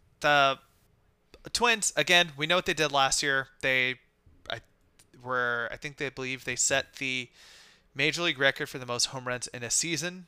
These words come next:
until the Yankees broke it, and then the Yankees also broke their season, eliminated them in the first round. And their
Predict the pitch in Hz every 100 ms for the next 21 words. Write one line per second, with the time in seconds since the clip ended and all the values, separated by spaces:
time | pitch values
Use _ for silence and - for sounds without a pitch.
0 | - 127 113 113 117 117 113 - 131 131
1 | 139 - - 110 117 117 117 - 117 -
2 | 110 - 110 110 110 - 98 - 117 117
3 | 113 113 110 104 107 107 104 107 107 101
4 | 107 - 120 139 147 _ - - - -
5 | - - 104 110 107 107 113 _ _ _
6 | _ _ _ _ _ _ _ - 135 131
7 | 131 131